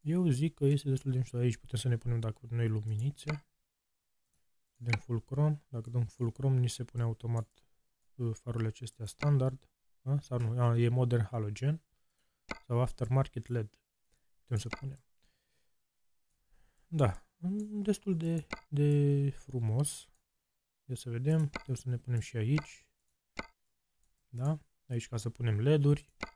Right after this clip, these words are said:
Deci eu nu o să stau să pun acum led-uri pe peste tot. Deci eu doar vreau să vă arăt vouă ce putem face. Putem să punem semnalizare aici pe aripi.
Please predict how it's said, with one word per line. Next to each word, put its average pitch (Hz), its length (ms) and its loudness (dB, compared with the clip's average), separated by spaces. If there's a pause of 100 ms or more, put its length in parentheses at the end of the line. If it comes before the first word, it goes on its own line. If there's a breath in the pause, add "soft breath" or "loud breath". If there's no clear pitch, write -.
Deci - 120 -20
eu 156 80 2
nu 170 60 6
o 165 40 8
să 156 120 4
stau 139 160 4
să 120 140 0
pun 123 160 2
acum 113 320 2
led-uri 113 300 2
pe 113 100 -10
peste - 300 -12
tot. 139 240 -2
Deci 131 220 -8
eu 131 120 -4
doar 139 220 2
vreau 131 220 4
să - 160 -4
vă 117 100 -2
arăt 113 200 -2
vouă 113 480 -4 (680)
ce 113 160 -4
putem 113 280 -2
face. - 280 -8
Putem - 180 -6
să 110 100 -4
punem 117 180 -6
semnalizare 110 440 -2
aici 104 180 -6
pe 110 100 -14
aripi. 123 360 -2